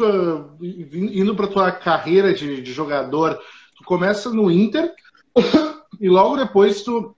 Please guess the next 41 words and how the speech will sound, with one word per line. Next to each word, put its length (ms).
joga 260
aqui, 200
obviamente, 580
mas 160
tu 80
vai 140
pro 100
Botafogo, 800
onde 420
talvez 380
seja 160
o 40
teu 100
primeiro 400
grande 480
destaque 580
na 100
carreira, 500
porque 160
tu 140
é 60
art-, 380
artilheiro 680
daquele 320
time 280
na 120
Série 220
B 180
de 80
dois 160
mil 120
e 80
três. 440
É, 800
como 160
é 60
que 200
foi 220
jogar 340
naquele 320
time 540